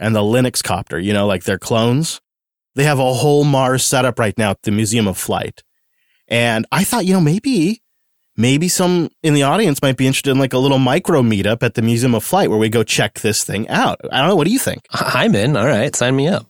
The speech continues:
Speaker 1: Yeah, you go. You go.
Speaker 2: I mean, we can't go to Mars yet. I don't, I don't think, uh, Starship is ready. This seems like the next best thing.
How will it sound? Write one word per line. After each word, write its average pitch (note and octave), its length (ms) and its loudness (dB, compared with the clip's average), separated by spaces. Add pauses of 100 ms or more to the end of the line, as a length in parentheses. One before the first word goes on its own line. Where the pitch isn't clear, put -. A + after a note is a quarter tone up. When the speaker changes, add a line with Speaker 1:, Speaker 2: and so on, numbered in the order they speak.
Speaker 1:
Yeah, D3+ 160 0
you F3 160 2
go. D#3+ 260 0 (120)
You C3+ 100 -2
go. B2 260 0 (120)
Speaker 2:
I - 80 0
mean, D3+ 140 4
we C#3 100 2
can't D3+ 360 0
go C#3 180 2
to B2+ 80 2
Mars A#2+ 380 0
yet. G#2 280 0
I F#2+ 80 -2
don't, G#2+ 340 0
I - 60 0
don't A2 200 0
think, G2 280 -2
uh, F#2+ 120 0
Starship G2+ 460 -2
is G2 160 -4
ready. G2 280 -2
This C#3+ 200 0
seems E4+ 220 0
like F#3+ 140 -2
the C3+ 80 0
next B2+ 200 -2
best - 240 -4
thing. - 160 -6